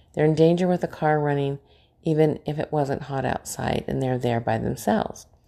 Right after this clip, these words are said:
So I called the local police. This was not in my own town. I called the local police at a non-emergency number and gave them the information. And it took them about ten or fifteen minutes to get there. So I had been sitting <laughs> here in my car now twenty minutes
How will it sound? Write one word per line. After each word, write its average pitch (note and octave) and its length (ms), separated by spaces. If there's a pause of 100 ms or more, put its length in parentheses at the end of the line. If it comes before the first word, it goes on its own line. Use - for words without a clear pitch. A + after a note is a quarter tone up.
(560)
So E3+ 340
I D3 120
called D#3 340
the F3 60
local D#3 320
police. D3 520
This - 180
was C#3+ 120
not D3 200
in C#3 80
my C3+ 160
own C3 160
town. C3+ 440 (540)
I - 60
called D#3 260
the D#3+ 80
local D3+ 300
police C#3+ 500
at C3+ 80
a C3 80
non-emergency C3+ 800
number B2 380
and B2+ 160 (580)
gave C#3+ 200
them C#3+ 100
the - 100
information. C#3 720
And E3 120
it A3 140
took E4 220
them F#4+ 140
about D4 420
ten C#4 220
or A#3+ 60
fifteen A3 440
minutes G#3 360
to E3+ 100
get F3 260
there. - 300 (600)
So - 200
I F3 160
had G#3+ 200
been A#3+ 140
sitting D#3+ 420
<laughs> - 0
here D#3 360
in F3 120
my F3+ 140
car D3+ 360
now C#3 240
twenty D#3+ 360
minutes C#3+ 400